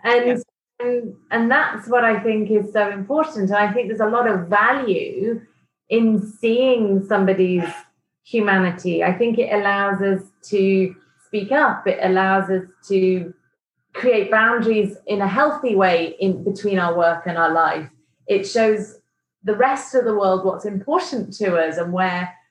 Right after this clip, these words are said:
Speaker 1: where our values lie and, and what we're prepared to accept and not accept in multiple environments.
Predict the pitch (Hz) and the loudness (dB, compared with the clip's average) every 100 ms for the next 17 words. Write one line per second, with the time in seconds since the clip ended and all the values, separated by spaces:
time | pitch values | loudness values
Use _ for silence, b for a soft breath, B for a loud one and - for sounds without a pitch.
0 | - 214 208 214 269 202 170 165 160 170 | 0 2 4 4 4 2 0 -2 -2 0
1 | 160 156 - - 175 170 170 175 - _ | 0 0 -2 -2 -2 -2 -4 -6 -8 _
2 | _ _ _ _ 220 220 214 220 208 214 | _ _ _ _ 0 2 2 0 0 -4
3 | 208 208 208 202 - - 196 185 - - | 0 2 2 0 -4 2 2 2 -4 -2
4 | 208 - - - 190 185 208 - 196 - | 0 0 -2 -2 2 2 2 -2 -8 -4
5 | 180 - - - - - _ _ _ 190 | -4 -4 -6 -20 -20 -20 _ _ _ 2
6 | 185 180 180 175 175 - _ _ 202 240 | 2 2 2 0 -4 -12 _ _ 0 2
7 | 269 277 185 185 - - - 190 190 - | 0 -4 -2 -2 -4 -6 -8 -10 -12 -14
8 | - - | -20 -20